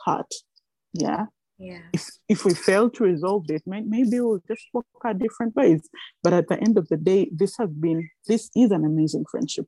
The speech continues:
Speaker 1: for me and something that I would want for other women, because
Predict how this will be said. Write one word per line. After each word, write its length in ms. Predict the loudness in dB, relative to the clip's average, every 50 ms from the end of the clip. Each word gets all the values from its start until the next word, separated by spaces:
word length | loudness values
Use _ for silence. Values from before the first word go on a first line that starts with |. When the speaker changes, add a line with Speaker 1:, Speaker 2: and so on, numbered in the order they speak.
| _
Speaker 1:
for 80 | -14 -6
me 220 | -6 -4 -4 -6 -10 -12 _ _ -20 -20 -8
and 180 | -4 -4 -4 -2
something 300 | 0 -2 -2 0 0 -2
that 160 | -2 -2 -2 -2
I 60 | -2 -2
would 120 | -2 -2
want 220 | -2 -2 -2 -2 -6
for 180 | -6 -4 -4
other 200 | -4 -2 -2 -2
women, 260 | -2 -2 -2 -2 -2 -4
because 600 | -4 -6 _ _ _ 0 0 0 0 -4 -10 _